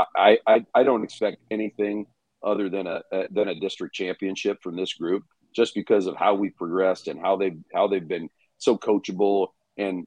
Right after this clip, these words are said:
and more importantly, at the level that we've had to play every week, the first five weeks, we've really played five playoff games the first five weeks of our season. And, and, uh, and we've gotta use that as an advantage for us going into the,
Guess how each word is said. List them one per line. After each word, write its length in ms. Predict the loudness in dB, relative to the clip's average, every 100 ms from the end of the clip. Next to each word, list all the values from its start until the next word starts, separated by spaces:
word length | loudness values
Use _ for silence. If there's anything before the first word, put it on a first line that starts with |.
| -6
and 200 | -6 -4
more 300 | -2 2 2
importantly, 560 | 2 2 2 0 -4 -6 _ _ _
at 140 | -6 -4
the 60 |
level 380 | 0 2 2 2
that 160 | -2 -2
we've 180 | -4
had 200 | -2 -2
to 80 | -4
play 380 | -6 -2 0 0
every 180 | -2 -4
week, 200 | -4 -6 -8
the 80 | -8
first 240 | -6 -6 0
five 260 | 0 0
weeks, 380 | -4 -8 -8 -16 _
we've 180 | 4 6
really 220 | 6 4
played 260 | 2 -2 -2
five 200 | -2 -4 -6
playoff 280 | -6 -4 -6 -8
games 300 | -12 -12 -14
the 80 | -6
first 240 | -6 -4
five 240 | 0 0 0
weeks 280 | -4 -6 -6
of 80 |
our 120 | -6 -6
season. 480 | -4 -4 -4 -6
And, 120 | -8 -10 _ _ -6
and, 300 | -2 0 2
uh, 260 | 2 4 2
and 180 | 4 2 6
we've 180 | 6 8
gotta 180 | 6
use 260 | 4 -2 0
that 200 | 0 0
as 120 | -2
an 80 | -8
advantage 500 | -10 -10 -8 -8 -10
for 160 | -8 -6
us 140 | -6
going 260 | -8 -8 -8
into 180 | -10
the, 100 | -10